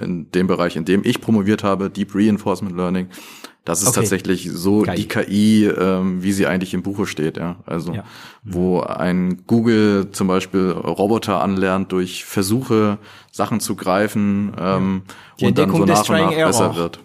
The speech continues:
Speaker 1: Genau, genau.
Speaker 2: Mhm. Ja, alle
Speaker 1: Und das
Speaker 2: Variablen werden getestet und so weiter.
Speaker 1: Genau, und
Speaker 2: Mhm.
Speaker 1: das tun wir halt auf Energiesystemen auch und das, äh, wird, äh, über die Zeit einfach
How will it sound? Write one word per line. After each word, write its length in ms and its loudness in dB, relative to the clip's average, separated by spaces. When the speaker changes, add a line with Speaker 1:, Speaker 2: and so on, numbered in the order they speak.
Speaker 1:
Genau, 260 0
genau. 220 -6
Speaker 2:
Mhm. 220 -10
Ja, 80 -12
alle 220 0
Speaker 1:
Und 60 0
das 80 2
Speaker 2:
Variablen 580 2
werden 540 -6
getestet 640 -10
und 100 -16
so 140 -18
weiter. 280 -16
Speaker 1:
Genau, 240 2
und 80 2
Speaker 2:
Mhm. 40 0
Speaker 1:
das 220 0
tun 220 2
wir 100 4
halt 120 0
auf 140 0
Energiesystemen 720 -2
auch 280 0
und 260 -6
das, 300 -10
äh, 460 -12
wird, 280 0
äh, 80 -4
über 320 0
die 80 2
Zeit 260 0
einfach 260 -6